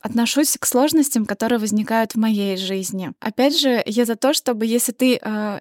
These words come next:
не знаешь, как решить ту или иную задачу, всегда можно обратиться к людям, э, к друзьям, к близким, э, к единомышленникам, к людям, которые могут подсказать, направить, посоветовать.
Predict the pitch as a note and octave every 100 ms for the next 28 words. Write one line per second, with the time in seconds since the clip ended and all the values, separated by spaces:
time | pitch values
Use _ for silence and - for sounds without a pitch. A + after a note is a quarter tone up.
0 | - G#3+ B3+ A#3 A3 G#3+ G#3 - - G#3+
1 | - - G#3+ A3 A3+ - A3+ G#3+ A3 A3
2 | G#3+ A3+ B3 D4 - D4 G#3 - - -
3 | - A#3 C#4 C#4+ C4 A#3 A3+ A3+ A3 C4
4 | - B3 A#3+ A3+ A3+ A3+ G3 F#3+ F#3 -
5 | F#3+ F#3+ G#3 C#4 C4+ A3 A3 A3 G#3+ G#3
6 | G3 G3 G#3 A3 A3 - - G#3+ G#3 G3+
7 | - - - G3+ F#3+ - - A#3 B3 C4
8 | A#3+ A3+ - G#3 G#3 G3+ G#3 G#3+ C4 C#4
9 | A#3+ A3 A3+ A#3+ A3+ A3 A#3+ B3 A#3+ -
10 | - - - A3 - B3+ A#3+ A3 A3 -
11 | - A3+ A#3+ A#3+ A#3 G#3 G3+ G#3 - -
12 | - - - - B3+ A3 A3+ G#3+ - F#3+
13 | F#3+ -